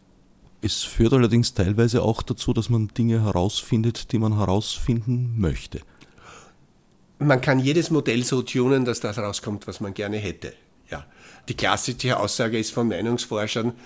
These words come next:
Speaker 2: „Sagen Sie mir, welches Ergebnis Sie wollen, dann formuliere ich die Frage entsprechend.“
Speaker 1: Wobei da ja nicht immer böse Absicht dahinter steckt. Das passiert ja, glaube ich, äh, oft einfach unbemerkt.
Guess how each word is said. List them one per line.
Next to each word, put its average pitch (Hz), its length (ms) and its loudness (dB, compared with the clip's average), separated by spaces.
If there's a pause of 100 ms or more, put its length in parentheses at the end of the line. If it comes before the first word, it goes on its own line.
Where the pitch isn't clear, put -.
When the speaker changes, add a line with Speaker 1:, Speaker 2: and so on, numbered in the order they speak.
(220)
Speaker 2:
„Sagen 113 300 0
Sie 127 120 0
mir, 117 180 2
welches 117 300 -4
Ergebnis 107 500 -6
Sie 110 200 -2
wollen, 113 640 2
dann 104 160 2
formuliere 110 480 4
ich 101 120 -2
die 107 120 -6
Frage 92 360 -4
entsprechend.“ - 680 -14 (760)
Speaker 1:
Wobei 80 420 2
da - 100 2
ja 104 160 6
nicht 104 220 2
immer 107 200 4
böse 98 420 2
Absicht - 420 -4
dahinter 73 260 -4
steckt. - 280 -8
Das 104 100 -2
passiert - 420 -2
ja, 107 60 2
glaube 90 320 0
ich, - 360 -8
äh, - 40 -8
oft - 760 -4
einfach 95 320 -4 (340)
unbemerkt. 71 760 0